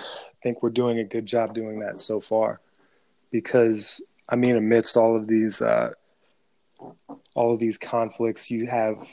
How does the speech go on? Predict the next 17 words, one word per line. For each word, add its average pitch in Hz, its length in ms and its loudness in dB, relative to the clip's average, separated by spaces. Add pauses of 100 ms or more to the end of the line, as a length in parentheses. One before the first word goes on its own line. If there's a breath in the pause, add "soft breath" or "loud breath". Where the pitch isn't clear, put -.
(200)
refugees 117 480 -2
coming 113 300 -4
from 104 240 -8
Syria, 113 440 2
but 110 160 -4
you 113 140 2
also 113 260 2
have 110 120 0
a 110 60 -2
lot 107 200 0
of 101 120 -8
economic 107 600 -6
migrants 107 460 -10
coming 107 300 -12
from 107 320 -14
Eritrea 107 840 -2
and 107 240 -18